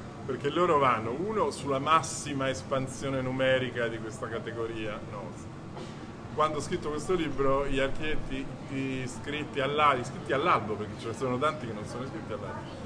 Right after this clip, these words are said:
gli architetti iscritti all'albo in Italia erano centosessantacinquemila. Ora, per arrivare a centosessantacinquemila bisogna mettere insieme Francia, Germania, Inghilterra e Spagna.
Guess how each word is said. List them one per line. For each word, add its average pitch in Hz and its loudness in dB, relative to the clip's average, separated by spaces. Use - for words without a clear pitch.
gli - -2
architetti 170 2
iscritti 143 -2
all'albo 151 4
in 165 0
Italia 156 2
erano 143 2
centosessantacinquemila. 131 -2
Ora, 147 6
per 143 4
arrivare 170 6
a 139 4
centosessantacinquemila 160 -2
bisogna 143 0
mettere 143 0
insieme 135 -2
Francia, 151 -2
Germania, 139 0
Inghilterra 131 -4
e 135 -4
Spagna. 98 -2